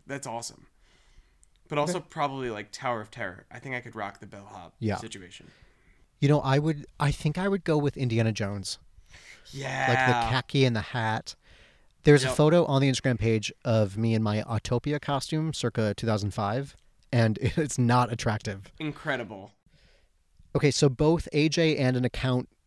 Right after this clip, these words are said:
Speaker 2: that is called Evan Hansen,
Speaker 1: Oh,
Speaker 2: naturally,
Speaker 1: boy.
Speaker 2: asks, "What Disney movie do you think should have a ride of its own?"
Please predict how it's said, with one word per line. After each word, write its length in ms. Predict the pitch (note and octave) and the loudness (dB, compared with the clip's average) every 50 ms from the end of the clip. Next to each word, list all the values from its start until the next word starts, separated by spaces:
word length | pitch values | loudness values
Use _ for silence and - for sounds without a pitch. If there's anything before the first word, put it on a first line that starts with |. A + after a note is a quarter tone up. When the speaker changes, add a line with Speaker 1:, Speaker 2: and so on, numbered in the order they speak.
| _ _ - | _ _ -2
Speaker 2:
that 160 | A#2 A#2+ A#2 A2 | 2 2 4 4
is 120 | A2+ G#2+ | 2 0
called 460 | - - - B2+ A#2+ A2+ A2+ A2+ G#2+ - - | -2 -2 2 2 4 4 4 2 0 -2 0
Evan 240 | B2+ A#2+ G#2+ A#2 A#2 | 0 2 2 2 2
Hansen, 580 | F2 D2+ G#2+ G#2 G#2+ - - D#3 D#3+ E3+ F3 D3+ | 0 -2 -4 -4 -4 -6 -4 -4 -4 -4 -4 -6
Speaker 1:
Oh, 60 | _ - | _ -4
Speaker 2:
naturally, 520 | C3 B2 E3 E3+ D#3 C#3+ C#3+ D3 D3 D3 | -2 0 0 0 0 0 0 0 0 -2
Speaker 1:
boy. 40 | C#3+ - - - _ _ _ _ _ - | -4 -10 -20 -20 _ _ _ _ _ 0
Speaker 2:
asks, 540 | C3 B2+ B2+ C#3 - - - - - - - _ _ _ | 2 2 2 2 0 -4 -4 -6 -8 -10 -12 _ _ _
"What 240 | - C#3 D#3 G#3 G#3+ - | -2 2 2 2 2 2
Disney 300 | F#3+ F#3 E3 G3 F#3+ E3 | 0 0 2 2 2 4
movie 360 | D3+ D3 C#3+ C3+ C3 C3 A2+ | 4 4 4 2 2 0 -2
do 180 | C3 G#2 - B2 | -4 -6 -6 -4
you 80 | C3 B2+ | -4 -6
think 300 | - - - C#3+ D3 - | -4 -4 -4 -4 -2 -2
should 180 | - - C#3+ - | -4 -4 -2 -2
have 120 | C3+ B2+ B2 | 0 0 2
a 60 | A#2 | 2
ride 300 | G#2 A2 G#2+ G#2+ A2 A2 | 2 2 0 0 0 -2
of 80 | G2+ | -4
its 140 | G2+ - - | -6 -6 -8
own?" 300 | G#2+ G2+ G2 G2+ G2 F#2 | -6 -6 -8 -8 -12 -14